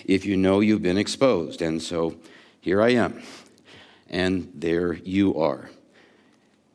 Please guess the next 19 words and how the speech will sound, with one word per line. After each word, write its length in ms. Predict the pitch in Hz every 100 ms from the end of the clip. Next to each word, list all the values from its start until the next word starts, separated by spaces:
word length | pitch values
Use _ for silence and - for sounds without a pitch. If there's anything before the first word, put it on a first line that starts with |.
| _ _ _ -
Just 240 | 110 123
like 180 | 135 131
a 60 | 135
year 280 | 120 143 131
ago 300 | 90 80 71
when 280 | 76 82
most 320 | 90 90 82 98
all 240 | 107 101
of 120 | 76
us 460 | 80 73 - - -
were 160 | 82 -
isolated, 720 | 82 - - 71 67 - 69
and 220 | 80 80
we 80 | 78
did 240 | 78 -
this 240 | 76 -
all 120 | 71 69
the 140 | 69
time. 320 | 82 69 -